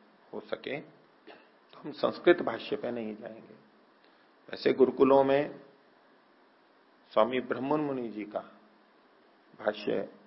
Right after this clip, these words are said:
पढ़ाया जाता है। अभी जो गुरुकुलों में, वैदिक गुरुकुलों में परंपरा है, तो वो वैदिक विद्वान का भाष्य है, उनको हम पढ़ाते हैं, पढ़ते हैं। उनकी कुछ बातों का आवश्यक होने पर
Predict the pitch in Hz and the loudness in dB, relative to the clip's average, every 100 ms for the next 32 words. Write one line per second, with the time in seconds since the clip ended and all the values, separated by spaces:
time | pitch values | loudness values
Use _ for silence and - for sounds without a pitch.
0 | _ _ _ _ _ _ _ _ - 107 | _ _ _ _ _ _ _ _ -8 -6
1 | 101 104 98 95 - 131 180 - 107 107 | -2 -2 0 -2 -2 -4 -4 -6 -6 -4
2 | 107 107 101 101 113 104 104 110 107 - | -2 -4 -4 -10 -8 -6 -8 -10 -12 -16
3 | - - - 107 101 107 131 117 - 107 | -20 -20 -10 -10 -8 -10 -10 -8 -4 0
4 | 101 104 107 - - - - _ _ _ | 0 -2 -8 -12 -20 -20 -20 _ _ _
5 | 104 98 - 117 107 95 92 - - _ | -10 -4 4 4 4 -2 -12 -20 -20 _
6 | _ _ _ _ _ _ _ _ _ 147 | _ _ _ _ _ _ _ _ _ 2
7 | 151 156 139 135 107 143 139 139 143 143 | 6 8 8 6 2 0 4 6 6 6
8 | 123 113 110 - 123 147 151 123 120 135 | 4 4 0 0 0 0 -2 -6 0 0
9 | 131 131 160 - - _ _ _ _ _ | 0 -4 -12 -20 -20 _ _ _ _ _
10 | - 110 98 - 110 104 - - - - | -2 -2 -2 -14 -16 -10 -10 -10 -18 -20
11 | - _ - _ _ _ - - - - | -20 _ -20 _ _ _ -16 -16 -18 -20
12 | _ _ _ _ _ _ _ _ _ - | _ _ _ _ _ _ _ _ _ -8
13 | 127 131 147 139 120 117 117 127 120 123 | -4 0 0 0 6 8 8 4 4 4
14 | 120 123 107 107 123 123 107 107 107 127 | 6 4 2 0 -4 -2 -4 -6 0 0
15 | - | -2